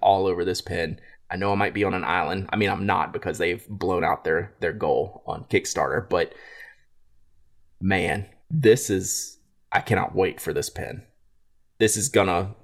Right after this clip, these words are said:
destroy the <laughs> pin type A. This is such a better design.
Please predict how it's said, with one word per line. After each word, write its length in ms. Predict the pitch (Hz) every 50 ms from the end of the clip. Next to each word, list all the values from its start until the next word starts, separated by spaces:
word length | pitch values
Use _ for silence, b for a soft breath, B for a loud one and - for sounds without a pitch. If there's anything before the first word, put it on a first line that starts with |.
| 104 92 -
destroy 580 | - - - - - 104 95 90 90 87 87 92
the 140 | - -
<laughs> 0 |
pin 260 | - - - - - 147
type 340 | - - - - - -
A. 600 | - 82 123 - - - - - - - 247 220 - -
This 180 | 120 123 - 117
is 160 | 101 - -
such 320 | - - 113 107 - -
a 40 | 107
better 260 | 98 107 101 98 101 101
design. 600 | 101 101 95 101 98 98 98 101 101 101 101 -